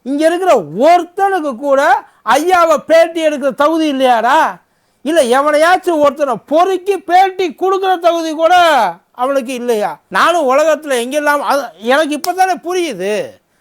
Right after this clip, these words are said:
ஐயா ஏன் இவ்வளவு நாளா பேட்டி கொடுக்கலன்னு தேடி இருக்காரு. அவருக்கு ஈக்குவலா ஒரு ஆளை தேடி இருக்காரு. நமக்கு மேட்ச் பண்ற மாதிரி, நம்மள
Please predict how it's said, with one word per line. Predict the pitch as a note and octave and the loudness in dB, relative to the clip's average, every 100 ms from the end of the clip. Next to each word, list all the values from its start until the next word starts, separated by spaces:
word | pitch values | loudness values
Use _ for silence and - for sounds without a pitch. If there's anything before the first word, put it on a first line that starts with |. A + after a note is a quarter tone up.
| _ | _
ஐயா | F3 C#4+ F4 | -2 0 2
ஏன் | D4 C4+ D4+ | 2 2 0
இவ்வளவு | B3+ C#4 C4+ | 0 0 -2
நாளா | C4 D4 C4+ | 0 0 0
பேட்டி | A3 D4 D#4 C4 | 0 0 0 -8
கொடுக்கலன்னு | A#3+ A#3 A3 E3 | -8 -6 -8 -6
தேடி | E4 G4 G#4 F#4+ | 2 4 4 0
இருக்காரு. | D4+ G#3+ F3 G#2 _ _ _ _ - | -2 -4 -4 -6 _ _ _ _ -2
அவருக்கு | G#3 C#4+ C#4+ A#3+ | 0 2 0 -2
ஈக்குவலா | B3 F4+ F4+ F4+ E4+ F4+ E4 | -2 -2 -2 2 4 4 4
ஒரு | D4 C4+ | 2 2
ஆளை | A#3 E4+ D#4 A3 | 4 4 0 0
தேடி | C#4+ C#4+ | 0 0
இருக்காரு. | B3+ F3+ G3+ D3 - _ | -2 -6 -6 -6 -12 _
நமக்கு | A#3+ C4+ A3 | -2 -2 -2
மேட்ச் | G3+ A#3+ E4 F4 - | -4 -2 0 0 -4
பண்ற | E4+ C#4+ B3+ A#3 | -4 -4 -2 -4
மாதிரி, | A3+ A#3 G#3+ D4 G4 _ _ _ - | -2 -2 -2 -6 -10 _ _ _ -4
நம்மள | B3 F4 | -2 0